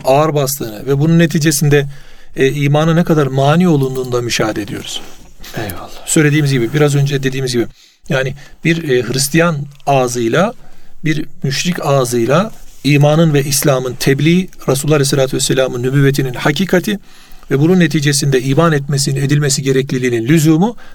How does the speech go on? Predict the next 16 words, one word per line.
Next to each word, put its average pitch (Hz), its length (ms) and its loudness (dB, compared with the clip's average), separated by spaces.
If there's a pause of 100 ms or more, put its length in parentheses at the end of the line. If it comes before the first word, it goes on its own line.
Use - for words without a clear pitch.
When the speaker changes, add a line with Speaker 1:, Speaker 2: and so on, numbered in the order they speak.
Speaker 1:
ancak 156 260 2 (140)
dünya 165 420 4
ve 143 100 0 (100)
ahireti 143 720 0 (400)
kendi 151 260 0
arasında 143 580 2 (300)
saadetini 143 760 0 (120)
tespit 139 340 0
edemeyip 143 400 0 (680)
dünyanın 156 560 2 (120)
ahirete 151 640 2 (400)
sadece 160 420 -4
bir 139 80 -8
tarla 160 320 2
olduğunu 139 360 0
anlayamıyor. 165 600 4